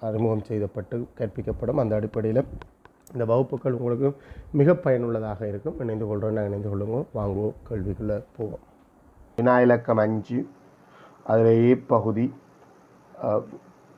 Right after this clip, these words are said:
ரெண்டு எக்ஸ் சக மூன்று ஒய் சமன் நூற்றி தொண்ணூறு.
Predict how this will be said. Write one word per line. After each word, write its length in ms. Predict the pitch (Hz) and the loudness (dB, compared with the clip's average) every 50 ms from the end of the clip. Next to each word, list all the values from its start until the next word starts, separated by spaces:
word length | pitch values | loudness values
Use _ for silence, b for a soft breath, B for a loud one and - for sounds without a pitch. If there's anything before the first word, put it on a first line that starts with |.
| - _ _ _ _ - | -20 _ _ _ _ 0
ரெண்டு 400 | 135 143 147 156 165 175 175 175 | 4 6 6 8 8 8 8 8
எக்ஸ் 240 | 180 180 180 - - | 6 6 4 0 0
சக 280 | - 165 147 135 160 147 | 2 2 4 4 6 6
மூன்று 540 | 143 139 139 143 147 147 139 147 139 135 | 8 8 8 8 8 8 8 8 8 8
ஒய் 80 | 135 139 | 8 6
சமன் 680 | 131 131 - 135 120 123 127 135 135 131 123 117 101 - - - - - - - - _ _ - - - - - _ - - - - - - - | 4 4 2 4 4 6 6 8 8 6 6 4 0 -2 -8 -18 -20 -20 -20 -20 -20 _ _ -20 -20 -20 -20 -20 _ -20 -20 -20 -20 -20 -12 -4
நூற்றி 420 | - 131 139 143 139 143 - 127 - | 2 4 6 6 6 4 0 -2 0
தொண்ணூறு. 580 | - 120 113 110 107 107 104 101 120 139 139 | 0 0 0 2 2 0 2 2 2 0 -2